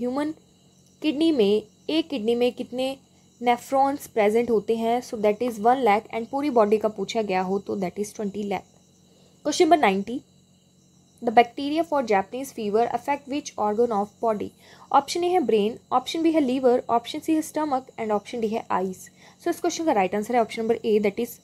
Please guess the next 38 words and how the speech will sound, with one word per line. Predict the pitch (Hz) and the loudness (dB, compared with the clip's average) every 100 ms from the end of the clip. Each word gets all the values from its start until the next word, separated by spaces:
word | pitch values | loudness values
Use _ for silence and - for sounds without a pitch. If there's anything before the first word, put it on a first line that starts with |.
| - 196 | -2 2
brain। | 208 180 - _ _ _ _ _ _ _ - | 2 0 -12 _ _ _ _ _ _ _ -8
Question | 320 381 | 2 6
number | 370 | 6
ninety-one, | 311 311 320 330 269 | 6 4 2 2 2
what | 262 277 | 2 0
is | 269 - | -6 -4
pinus? | 196 190 196 196 - - | -2 0 -2 -4 -6 2
ऑप्शन | 247 - 330 | 2 2 0
ए | |
है | 339 | 0
ट्री, | 330 240 220 - | 0 0 -4 -2
ऑप्शन | 247 247 330 | -2 -2 -2
बी | 320 | 0
है | 320 | 0
shrub, | - - 302 254 262 - | -2 -2 4 4 2 0
ऑप्शन | 247 240 - 311 | -2 -2 -4 -6
सी | 302 | -4
है | 285 294 | -2 -4
herb | 247 262 240 - 226 | 0 2 2 0 -6
and | 214 | -2
ऑप्शन | 196 - 220 | -4 -4 -6
डी | 196 | -4
है | 208 202 | -2 -2
none | 208 220 - 175 | -2 -4 -8 -12
of | 175 - _ _ 214 | -12 -16 _ _ -8
these। | 208 180 - _ - - | -8 -8 -16 _ -14 -4
So | |
इस | 330 | -2
क्वेश्चन | - 320 330 | -2 -4 4
का | 285 | 4
राइट | 190 190 | 4 0
आंसर | 208 220 | -2 -2
है | 254 262 269 _ - | 0 0 -2 _ -2
pinus | 226 262 285 | 0 0 -2
जो | 247 | 0
है | 202 | 0
वो | 190 190 | 2 2
एक | 202 | 0